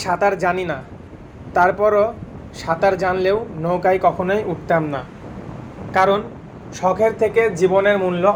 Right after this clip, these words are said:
অনেক বেশি। সবাই সাবধানে থাকবেন, সুস্থভাবে থাকবেন, ভালোভাবে থাকবেন। আর দেখতেই পাচ্ছেন পানি অনেক বেশি হয়েছে, কিন্তু বন্যার সম্ভাবনা নাই। তারপরেও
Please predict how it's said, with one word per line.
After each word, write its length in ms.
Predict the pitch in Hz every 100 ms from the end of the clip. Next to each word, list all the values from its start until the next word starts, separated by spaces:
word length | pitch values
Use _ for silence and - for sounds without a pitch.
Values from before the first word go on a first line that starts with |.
| 180
অনেক 180 | 170 170 160
বেশি। 240 | 156 143 123 - - - - - - -
সবাই 240 | 180 196 208 -
সাবধানে 380 | 175 175 202 185
থাকবেন, 300 | 196 180 208 196 -
সুস্থভাবে 500 | 185 185 196 196 202 185
থাকবেন, 260 | 175 202 190 160
ভালোভাবে 400 | 165 175 170 165 160
থাকবেন। 300 | 156 160 196 - - - -
আর 80 | 170 190
দেখতেই 320 | 202 240 240
পাচ্ছেন 280 | 220 214 220 208 185
পানি 220 | 180 202 190
অনেক 140 | 196 190 180
বেশি 220 | 180 214 190
হয়েছে, 280 | 185 185 220 208
কিন্তু 200 | 175 175 160
বন্যার 320 | 170 180 190 -
সম্ভাবনা 440 | 175 170 175 175 226 - - - - - 156
নাই। 160 | 156 143 127 - 190
তারপরেও 480 | 196 196 214 214